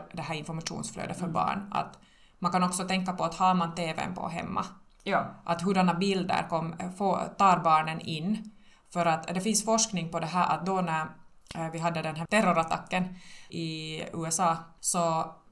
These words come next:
Speaker 1: varje gång som ett barn såg ett flygplan krascha in i tornet så trodde barnet att det händer på nytt.
Speaker 2: Precis.
Speaker 1: Så för barn, barn kan uppleva det så att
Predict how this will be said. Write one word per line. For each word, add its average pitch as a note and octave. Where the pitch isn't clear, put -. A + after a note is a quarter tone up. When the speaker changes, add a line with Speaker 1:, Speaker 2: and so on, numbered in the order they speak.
Speaker 1:
varje G#3+
gång F#3
som E3+
ett F3
barn F3
såg E3+
ett -
flygplan F#3
krascha -
in E3+
i D#3+
tornet E3
så D#3+
trodde F#3+
barnet E3
att E3+
det E3
händer E3
på E3+
nytt. E3
Speaker 2:
Precis. F3+
Speaker 1:
Så -
för F#3
barn, G3+
barn A3
kan A#3
uppleva E3
det D#3
så D#3+
att -